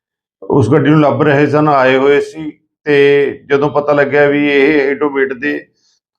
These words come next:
husband wife ਦੀ ਗੱਡੀ ਹੈ ਤੇ ਉਹਨਾਂ ਨੂੰ ਲੱਭਣ ਵਾਸਤੇ ਹੀ ਇੱਥੇ ਆਏ ਨੇ।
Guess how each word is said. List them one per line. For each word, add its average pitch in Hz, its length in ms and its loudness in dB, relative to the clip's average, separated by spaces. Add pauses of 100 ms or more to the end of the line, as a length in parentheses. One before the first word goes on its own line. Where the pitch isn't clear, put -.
(120)
husband 147 260 2
wife 143 440 0
ਦੀ 147 320 0
ਗੱਡੀ 131 340 -2
ਹੈ 160 260 0
ਤੇ 160 440 -6
ਉਹਨਾਂ 156 300 0
ਨੂੰ 165 420 -2
ਲੱਭਣ 131 220 -4
ਵਾਸਤੇ 151 400 0
ਹੀ 147 100 2
ਇੱਥੇ 127 260 -4
ਆਏ 98 180 -2
ਨੇ। 95 220 -16